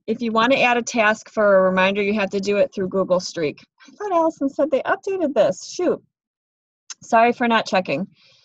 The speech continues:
But the thing about that is, so on your, on your Google Streak app, if you're working inside your list,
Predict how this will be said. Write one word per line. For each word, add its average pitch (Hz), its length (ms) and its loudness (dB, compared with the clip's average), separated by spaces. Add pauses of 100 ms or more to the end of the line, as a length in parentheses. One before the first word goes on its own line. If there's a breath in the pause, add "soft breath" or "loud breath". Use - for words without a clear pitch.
(160 soft breath)
But 233 140 0
the 247 120 0
thing 285 200 4
about 277 280 2
that 226 160 2
is, 208 120 -2
so 208 100 2
on 226 180 4
your, 269 280 4
on 220 160 0
your 214 140 -4
Google 254 340 2
Streak 220 540 -4
app, 196 340 2
if 208 160 -6
you're 208 140 -2
working 220 380 -4
inside 202 680 0 (420)
your 202 360 2
list, 190 580 2